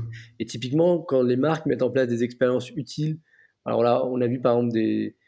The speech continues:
euh, sur des questions comme l'usage de la réalité augmentée dans certains secteurs, comme, euh, la déco, euh, la mode. Alors, on posait pas la question sur le voyage, mais je pense que ça serait ressorti si on avait posé la question,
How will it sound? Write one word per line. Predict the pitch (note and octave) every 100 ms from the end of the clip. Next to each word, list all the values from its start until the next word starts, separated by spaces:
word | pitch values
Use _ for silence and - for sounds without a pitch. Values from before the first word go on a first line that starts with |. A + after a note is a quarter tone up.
| _ _ A#2+
euh, | A#2 A#2+ - -
sur | - A#2
des | A2
questions | B2 D3 C3
comme | B2+ A#2+
l'usage | A#2 A#2 C3+ B2+
de |
la | A#2 A2
réalité | B2+ B2
augmentée | B2+ B2 B2+ B2+ C#3+
dans | A#2
certains | - G#2+ A#2+ A2+
secteurs, | G#2+ A#2 - C3 C3
comme, | - A#2+ A2+
euh, | G#2+
la | G#2+ A2
déco, | A#2 A#2+ C3 B2+ C3 C3 B2
euh, | A2+ G#2+ _ - _ -
la | A2+
mode. | A#2+ B2+ A#2+ A2 - _ _ _ _ F3+ - -
Alors, | A#2
on | A2
posait | A#2 A#2+
pas | C#3+
la | C3+
question | D3
sur | A#2 B2+
le |
voyage, | A#2 C3 C#3 C#3
mais | A#2+
je | G#2+
pense | G#2
que | G#2+
ça |
serait | A2+
ressorti | G#2+ B2 B2 B2+
si | A#2
on |
avait | A2
posé | A#2 A2+
la |
question, | A#2 A#2 D#3+